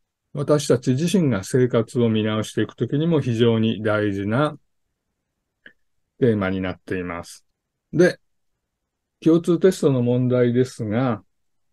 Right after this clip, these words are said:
県庁所在、所在地と政令都市でのかば焼きの消費の分布を見ていくわけですね。そして、括弧一で見るのは、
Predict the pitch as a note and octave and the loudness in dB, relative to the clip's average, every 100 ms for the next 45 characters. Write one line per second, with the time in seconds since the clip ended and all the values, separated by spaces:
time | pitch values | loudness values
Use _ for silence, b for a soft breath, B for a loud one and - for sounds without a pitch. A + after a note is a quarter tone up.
0 | _ _ _ _ _ _ _ _ _ _ | _ _ _ _ _ _ _ _ _ _
1 | _ _ D#3 E3+ E3+ F#3 F3 E3+ D#3 D3+ | _ _ 2 4 4 4 2 4 2 6
2 | D#3 C#3+ C#3 B2+ C#3+ C#3 C#3 A2+ - - | 6 4 0 2 4 6 4 2 -2 0
3 | B2+ - D3 D3 C#3+ C#3 D3 C#3+ B2+ A#2+ | 0 6 6 8 6 6 4 2 0 0
4 | D3+ B2+ - _ B2+ B2 D#3 D#3 D3+ D3+ | 2 -2 -6 _ 0 2 4 4 2 2
5 | C#3+ B2+ D3+ C#3+ C#3+ C#3 C3 B2+ A#2+ _ | 2 2 6 8 8 6 0 0 -2 _
6 | _ _ _ _ _ _ _ _ _ _ | _ _ _ _ _ _ _ _ _ _
7 | B2+ B2+ A#2+ C3+ D#3+ B2 B2 A#2 G#2 - | 0 2 2 2 2 2 0 2 0 0
8 | G2 F#2+ F2+ F2 - G2 A#2+ C#3 - _ | -4 -4 -8 -12 -12 -4 -2 -2 -4 _
9 | _ _ - D3+ F3 D#3 G3 - - D3+ | _ _ -6 -2 -2 2 0 0 2 4
10 | B2+ B2 D#3 C#3+ B2+ C3 B2 A2+ G2+ G#2 | 4 2 2 4 4 2 0 0 -2 -4
11 | F#2 | -8